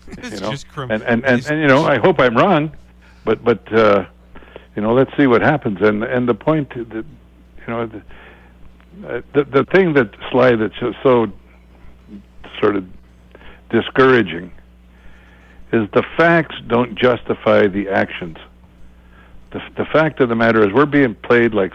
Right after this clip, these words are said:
Speaker 2: suckers. China cheats on its currency, to use one example. China gives export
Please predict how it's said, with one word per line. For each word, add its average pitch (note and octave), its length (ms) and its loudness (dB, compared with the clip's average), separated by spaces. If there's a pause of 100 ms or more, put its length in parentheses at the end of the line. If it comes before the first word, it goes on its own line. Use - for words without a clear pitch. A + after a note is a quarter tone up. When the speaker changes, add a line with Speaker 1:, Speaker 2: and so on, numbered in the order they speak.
Speaker 2:
suckers. F#2+ 380 -2 (960)
China C#3 420 2
cheats - 360 0
on A#2 140 2
its G#2+ 200 -2
currency, A2 420 0
to G2+ 80 -4
use G#2 220 0
one A2+ 160 0
example. G2 480 0 (340)
China C#3 320 2
gives A#2+ 220 2
export A2 480 2